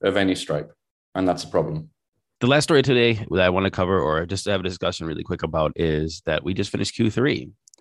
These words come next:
Speaker 2: And that means we're moving into the end of the year. And end of the year is notoriously better for the crypto s-, price, especially at this point when we are, um, around sixteen months after the halving, and we are hope-,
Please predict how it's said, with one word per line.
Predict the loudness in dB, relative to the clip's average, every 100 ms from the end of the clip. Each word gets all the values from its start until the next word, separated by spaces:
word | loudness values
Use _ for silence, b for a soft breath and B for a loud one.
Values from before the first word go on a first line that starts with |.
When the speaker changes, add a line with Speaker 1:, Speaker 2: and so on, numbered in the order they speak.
| -10
Speaker 2:
And | -4 -2
that |
means | 0 2
we're |
moving | 2 4 2
into | 0 -2
the | -2 0
end | -2 -2
of |
the | -2
year. | -4 -6 -6 -6
And | 0
end | 4 4
of | 4
the | 4
year | 4 4 4
is | 2 0
notoriously | 0 -2 0 2 2 2 0 0 0 -4 b b b 0
better | 2 2
for | 2 2 2 -4
the | -8
crypto | -6 -4 -4
s-, | -6
price, | -6 0 2 0
especially | -2 0 0 2 2 0 -4 b b
at | -4
this | -2 -4
point | -2 0 2 0
when | -2 -2
we | 0 2
are, | 2 0 -4 _ -8
um, | -4 -2 -2
around | 0 0 0 -2 -6 -10
sixteen | -8 -6 -2 0
months | 2 2 0 -2
after | -4 0 0
the | 2
halving, | 2 0 2 0 -2 -6 _ b b
and | -2 -2 -2
we | 0 0
are | 2 0 0
hope-, | -2 0 0